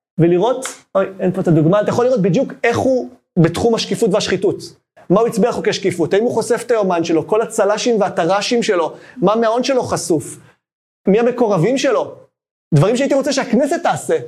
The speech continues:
זה אתר הכנסת כמו שהוא היה צריך להיות. זה התכלס. אה, ועדת שרים לחקיקה, כאמור, גם לשלושה שרים, שקד, גמליאל, היא גם, ואבי ביטה-, אבי גבאי עד שהוא עזב,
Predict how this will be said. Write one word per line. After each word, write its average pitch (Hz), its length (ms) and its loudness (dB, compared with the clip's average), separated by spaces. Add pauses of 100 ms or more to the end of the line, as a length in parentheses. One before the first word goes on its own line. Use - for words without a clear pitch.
(160)
זה 185 140 4
אתר 277 140 -2
הכנסת 262 440 -2
כמו 254 160 0
שהוא 247 120 0
היה 214 80 -4
צריך 247 200 0
להיות. 196 360 -2 (380)
זה 185 180 4
התכלס. 196 680 -2 (480)
אה, 190 220 2
ועדת 190 200 0
שרים 269 120 2
לחקיקה, 226 480 0 (220)
כאמור, 202 520 0 (160)
גם 220 200 2
לשלושה 254 500 -2
שרים, 247 520 0 (800)
שקד, 226 400 0 (280)
גמליאל, 180 420 0 (380)
היא 175 140 2
גם, 208 200 2 (200)
ואבי 175 540 2
ביטה-, 175 400 0
אבי 185 140 2
גבאי 175 260 2
עד 208 80 -2
שהוא 240 120 2
עזב, 277 180 0